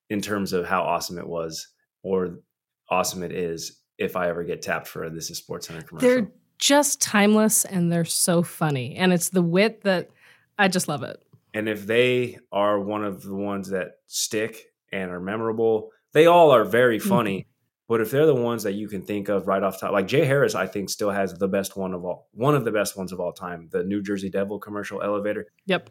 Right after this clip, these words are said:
Speaker 1: I mean, it's so, it's so simple. It's so simple. Elevator, boom. The devil's in the elevator, going up. No, never mind. Like, that's, that's
Speaker 2: Right.
Speaker 1: so good.
Speaker 2: Right.
Speaker 1: That is so good. I talk to him about that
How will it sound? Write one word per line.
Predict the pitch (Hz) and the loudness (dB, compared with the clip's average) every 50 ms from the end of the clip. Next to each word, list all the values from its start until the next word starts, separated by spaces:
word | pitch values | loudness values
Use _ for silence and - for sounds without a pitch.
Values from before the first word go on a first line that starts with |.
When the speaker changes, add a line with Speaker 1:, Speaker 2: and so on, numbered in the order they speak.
| _ _ - | _ _ -4
Speaker 1:
I | 107 | -2
mean, | 117 113 107 104 101 101 _ _ _ _ _ _ - | -2 -2 -4 -6 -8 -10 _ _ _ _ _ _ -6
it's | 127 123 - - | -4 -2 0 0
so, | - - - - 254 254 254 | 2 2 6 6 6 6 6
it's | - 139 - - - | 2 -2 -2 -2 0
so | - - - - - - 175 170 165 | 0 2 2 2 4 4 4 4 4
simple. | - - - 151 131 143 - 85 - - | 2 0 0 0 0 0 -4 -10 -10 -6
It's | - 120 120 - - | -6 -4 -2 -2 -2
so | - - - 160 147 147 147 | 0 0 2 4 4 4 4
simple. | 143 143 - 135 123 104 - 87 78 - - - _ _ _ _ _ | 2 2 0 -2 -2 -2 -6 -10 -10 -10 -16 -20 _ _ _ _ _
Elevator, | 143 143 135 123 104 98 90 82 82 - _ - _ _ | 2 4 4 4 2 0 0 -2 -4 -8 _ -20 _ _
boom. | 135 135 120 104 90 82 - - _ _ _ | 2 2 2 2 -2 -4 -8 -12 _ _ _
The | - 113 | -8 -8
devil's | 101 - 131 131 120 120 120 104 120 | -4 0 0 0 2 0 -2 -4 -4
in | 113 110 | -4 -4
the | 110 110 | -2 0
elevator, | 110 107 104 98 85 95 90 85 80 78 80 92 | 0 0 -2 -2 -4 -4 -4 -4 -6 -8 -10 -2
going | 98 127 127 120 117 110 | -2 0 0 0 -2 -2
up. | 107 98 82 76 - _ _ | -2 -2 -4 -4 -8 _ _
No, | - 98 110 120 113 98 85 78 - - _ _ _ | -10 -6 -2 -2 0 -2 -2 -4 -8 -14 _ _ _
never | - 92 101 110 117 107 110 110 | -8 -6 -4 -4 -4 -4 -4 -4
mind. | 110 110 95 87 73 - _ _ | -4 -4 -4 -6 -8 -12 _ _
Like, | - 135 139 135 | -4 -2 -2 0
that's, | 175 185 180 - - - - - - - - - - - _ _ _ _ _ - | 0 0 0 0 0 0 0 -2 -4 -4 -4 -6 -8 -8 _ _ _ _ _ -6
that's | - 190 143 - | -4 -2 0 0
Speaker 2:
Right. | - 247 | 2 2
Speaker 1:
so | 233 220 196 202 175 175 165 | 2 2 4 6 6 4 4
good. | 151 147 151 135 104 90 82 - - _ _ _ _ | 4 4 4 6 6 4 0 -4 -14 _ _ _ _
Speaker 2:
Right. | 220 180 175 | -4 0 4
Speaker 1:
That | 185 214 220 | 6 8 8
is | 214 214 - - - - | 8 8 6 4 2 4
so | - 170 165 165 | 6 8 6 8
good. | 156 165 147 | 8 6 6
I | 151 | 6
talk | 160 - 196 214 - | 6 4 2 2 4
to | - 151 | 2 0
him | 147 147 139 | 0 0 0
about | 127 104 123 120 117 - | 0 2 2 0 2 4
that | 123 107 - - | 2 0 0 -2